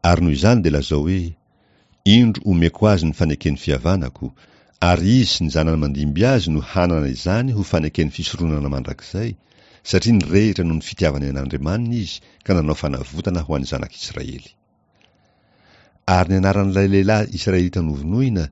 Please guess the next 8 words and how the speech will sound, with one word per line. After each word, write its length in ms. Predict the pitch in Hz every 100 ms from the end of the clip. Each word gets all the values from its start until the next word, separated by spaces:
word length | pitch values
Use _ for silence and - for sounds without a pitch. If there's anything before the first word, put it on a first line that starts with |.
| -
izay 200 | 80 80
niaraka 280 | 80 78 85
novonoina 380 | 76 69 76 71
tamin'ny 300 | 78 71 65
vehivavy 340 | 71 69 67
Midianita, 680 | 69 64 65 92 131 78 67 - _ _ _ -
dia 120 | 76
Zimri, 600 | 67 76 71 73 113